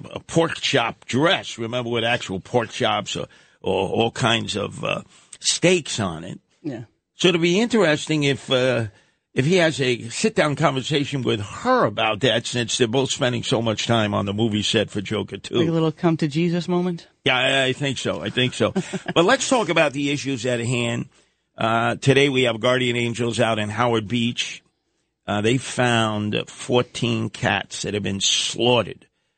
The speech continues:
Speaker 1: along the roadside, one that had been hung from a fence. There's still no information about this, uh, cat killer. And although it's received some attention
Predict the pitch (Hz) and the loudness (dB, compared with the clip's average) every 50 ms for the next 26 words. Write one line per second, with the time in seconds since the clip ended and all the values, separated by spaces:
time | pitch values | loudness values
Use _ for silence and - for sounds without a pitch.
0 | _ _ _ _ _ - 98 98 101 101 104 107 107 107 117 104 104 101 98 98 | _ _ _ _ _ 0 0 2 2 2 2 4 4 2 2 0 0 -2 0 2
1 | 101 107 104 101 - - - 101 95 95 98 98 98 - - 113 120 123 120 117 | 2 2 2 0 0 0 0 0 0 0 0 -2 -4 -2 0 2 4 4 2 2
2 | 113 110 104 104 104 104 98 - - - - - 123 123 127 113 104 104 95 - | 0 -2 -2 -2 -4 -6 -8 -8 -10 -10 -6 -2 0 2 2 2 0 -4 -6 -6
3 | - 110 92 92 92 - - - 107 95 92 92 95 92 - - - - _ _ | -6 -6 -6 -6 -8 -10 -6 -4 -4 -2 -2 -4 -6 -8 -10 -12 -12 -14 _ _
4 | _ _ _ _ _ _ _ _ _ _ _ - 104 - - 139 147 139 131 123 | _ _ _ _ _ _ _ _ _ _ _ -8 -6 -2 2 2 4 4 4 4
5 | 120 120 117 107 - - 104 104 107 113 110 - - 101 101 101 98 101 101 101 | 4 2 2 0 -2 -4 -2 -2 -2 -2 -2 -2 -2 -2 -2 0 0 0 0 0
6 | 98 - 107 113 - - - - 101 95 90 - - - 131 117 120 117 - - | -2 -2 -2 -2 -2 -2 -2 -2 -2 -2 -2 -4 -2 0 2 2 2 2 0 -2
7 | - 92 80 - - - - - _ _ _ _ _ _ _ _ _ _ _ _ | -2 -2 -2 -4 -6 -10 -12 -14 _ _ _ _ _ _ _ _ _ _ _ _
8 | _ _ _ _ - 117 113 110 113 110 117 117 113 110 104 - - 98 98 95 | _ _ _ _ 0 2 2 2 2 4 2 2 2 0 -2 -2 -2 -4 -2 -2
9 | - - 107 107 101 101 - - - 180 214 208 170 127 - - 107 90 87 85 | -2 0 0 0 -2 -2 -4 -2 2 2 4 4 2 2 0 -2 -4 -4 -4 -6
10 | - - 80 - - - | -8 -8 -8 -8 -10 -14